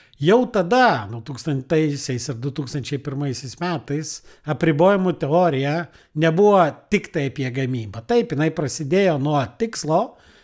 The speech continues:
knygos Tikslas, kur tai yra aprašyta taikymas gamyboje, tačiau jau du tūkstantaisiais metais jau apribojimų teorijos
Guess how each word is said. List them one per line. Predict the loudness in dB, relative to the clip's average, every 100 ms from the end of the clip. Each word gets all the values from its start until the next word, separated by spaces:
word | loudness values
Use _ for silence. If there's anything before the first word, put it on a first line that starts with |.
| _
knygos | -4 0 0 0
Tikslas, | -4 0 0 0
kur | -4 -10 -10 -8
tai | -2 2
yra | 2 0 -4 _ _ _ -10
aprašyta | -6 -4 -4 -4 -4 -4
taikymas | -2 -2 -2 -4 -8 -6 -6
gamyboje, | -4 -2 -2 -2 -4 -6 -12 -20 -20 _
tačiau | -2 2 4
jau | 4 6 4 2 -8 _ _ _ _
du | -6
tūkstantaisiais | -2 -4 -2 -2 0 0 0 -4 -4
metais | -4 -4 -6 -8 -8 -10 -14 _ _ _ _ _
jau | 2 4 4 0
apribojimų | 0 0 0 2 0 0 -2 0
teorijos | 2 2 2 0 -2